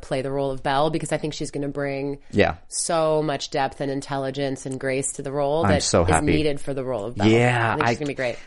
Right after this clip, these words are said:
Speaker 2: and I, I just adore her,
Speaker 1: Mm.
Speaker 2: uh, as Hermione, and so to see her now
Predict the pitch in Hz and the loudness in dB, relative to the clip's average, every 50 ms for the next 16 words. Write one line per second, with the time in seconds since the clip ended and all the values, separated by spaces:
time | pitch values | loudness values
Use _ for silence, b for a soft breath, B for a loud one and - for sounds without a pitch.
0 | B B 127 123 123 - 123 135 135 - 110 131 135 127 107 117 101 - - - | B B 4 4 6 6 6 4 4 6 6 6 6 6 6 4 0 0 0 -2
1 | 110 78 - - 92 95 95 95 101 98 92 92 92 92 87 - - 101 98 92 | -2 0 2 4 6 6 6 6 6 6 6 8 6 6 6 4 4 6 6 8
2 | 90 87 90 - - 104 90 85 - - 92 87 87 85 87 87 87 87 87 87 | 8 6 6 4 4 2 2 2 2 2 4 4 4 4 4 4 4 4 4 4
3 | 87 85 85 85 82 - - 87 85 82 82 82 82 - - - - - - - | 4 4 2 2 0 0 2 4 6 6 6 4 2 0 -4 -14 -18 -16 -6 -2
4 | - - - - - 127 131 120 120 113 107 104 101 98 95 92 92 90 87 | 0 2 2 4 4 4 4 4 4 2 4 4 4 4 6 6 4 4 2